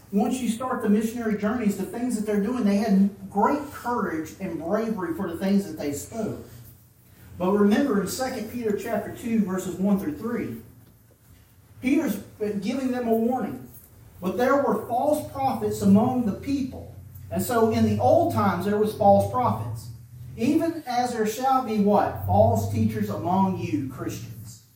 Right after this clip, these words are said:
"who privily shall bring in damnable heresies, even denying the Lord that brought, bought them, and bring upon themselves swift destruction."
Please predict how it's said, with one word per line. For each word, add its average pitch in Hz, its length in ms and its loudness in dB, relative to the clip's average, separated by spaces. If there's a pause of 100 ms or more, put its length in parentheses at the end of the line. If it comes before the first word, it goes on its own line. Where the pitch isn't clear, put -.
(560)
"who - 180 -20
privily 285 520 -2
shall 220 300 -2
bring 240 320 -2
in 208 320 0
damnable 269 520 -6
heresies, - 760 -4 (320)
even 285 340 2
denying 220 460 2
the 185 60 2
Lord 226 340 2
that 185 140 -6
brought, 196 520 0
bought 208 320 0
them, 143 360 -6 (440)
and 180 220 0
bring 254 300 0
upon 226 340 0
themselves 190 520 0
swift 190 280 -4
destruction." - 640 -10